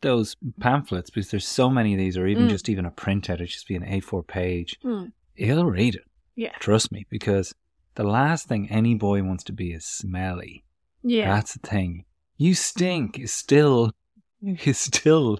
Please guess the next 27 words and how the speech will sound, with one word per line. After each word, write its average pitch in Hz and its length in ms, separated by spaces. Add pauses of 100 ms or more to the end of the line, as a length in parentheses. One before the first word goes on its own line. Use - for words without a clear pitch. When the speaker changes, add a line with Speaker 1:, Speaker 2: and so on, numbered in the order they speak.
Speaker 1:
a - 260
huge 127 520
put 131 200
down 110 260 (500)
for 110 180
eleven-year-olds 101 760
now, 95 180
believe 98 360
it 98 100
or 95 100
not. 87 240 (480)
Um, 104 320 (520)
that 120 280
could 127 180
also 127 360
be 95 200
a 87 40
thing 85 300
if 87 200
you're 98 120
literally 117 380
just 101 220
supplying 95 540
him 85 180
with 85 320
the 82 280 (540)
toiletries. 95 760